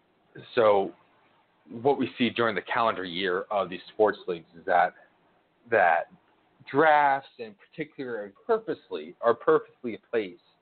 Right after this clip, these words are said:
in a time or a window to take attention off another league, right? I mean, this is one thing Mark Cuban bitched about with the N F L. He says, like, you know, fat pigs are only getting fatter and, and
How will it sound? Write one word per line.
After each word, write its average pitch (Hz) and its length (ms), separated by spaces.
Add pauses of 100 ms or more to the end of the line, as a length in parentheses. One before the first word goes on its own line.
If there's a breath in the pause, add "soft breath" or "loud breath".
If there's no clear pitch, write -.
(720)
in 135 260
a - 180
time 117 260
or 98 160
a 95 80
window 95 400
to 85 140 (100)
take 98 180
attention 87 400
off 82 200
another 80 260
league, 71 320 (240)
right? 92 240 (380 loud breath)
I 120 100
mean, 113 320 (460 loud breath)
this 139 180
is 131 120
one 131 180
thing 113 180
Mark 107 260
Cuban 107 320
bitched - 300
about 104 240
with 85 80
the 95 120
N 98 100
F 90 120
L. 92 300
He 95 180
says, 90 200
like, 85 200 (100)
you 92 80
know, 82 280 (220)
fat 110 240
pigs 92 240
are 90 80
only 92 140
getting 85 200
fatter 90 420
and, 90 500
and 85 80